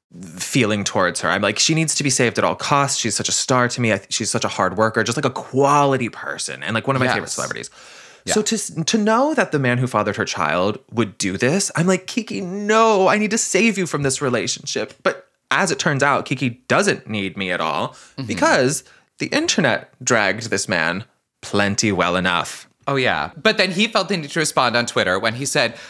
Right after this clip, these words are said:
Speaker 2: "We live in a generation where a man of the family doesn't want the wife and mother to his kids to showcase booty cheeks to please others. And he gets told how much of a hater he is. This is my family and my representation. I have standards and morals to what I believe.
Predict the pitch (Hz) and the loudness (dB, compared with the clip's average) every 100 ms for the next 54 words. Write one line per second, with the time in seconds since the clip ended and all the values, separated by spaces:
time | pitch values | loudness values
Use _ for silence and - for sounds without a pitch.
0 | - 123 160 233 262 202 170 139 139 123 | -18 -4 0 2 2 0 0 2 2 2
1 | 117 - 95 101 101 101 113 143 170 - | 0 0 -2 0 0 0 0 2 0 -2
2 | - 131 123 123 92 107 110 104 107 107 | -2 0 0 0 -2 -2 -4 -2 0 0
3 | 104 85 98 117 - 117 101 98 117 113 | -2 0 2 2 -2 -6 0 2 2 -2
4 | - 92 - 208 170 - - - - 110 | -2 -6 -4 -2 -2 -2 -2 0 2 0
5 | - 113 101 120 123 120 107 101 82 - | 0 -4 -2 -2 0 0 -2 -4 -4 -6
6 | - - 117 104 - 113 85 71 - - | -8 -2 0 0 0 0 0 -4 -8 -14
7 | - 170 180 131 131 139 120 - 120 107 | -6 0 0 0 -2 -4 -4 0 -2 0
8 | 107 98 - 107 - 104 85 82 85 71 | 0 -2 -2 -6 -4 -4 -4 -6 -6 -6
9 | 62 - - - - 139 151 143 127 110 | -6 -10 -12 -18 -2 0 2 0 0 2
10 | 110 160 - 107 95 92 90 101 92 95 | 4 2 0 0 0 -2 -2 -2 0 2
11 | 101 95 - 98 92 85 82 - 78 - | 2 -2 -2 -2 -2 -4 -4 -4 -6 -2
12 | 95 98 90 - 156 156 160 - 127 113 | -2 -2 -4 -2 -2 0 -2 -2 -4 0
13 | 90 90 95 - 95 87 85 87 101 85 | 2 2 0 -4 -2 0 0 0 -2 -2
14 | 71 | -6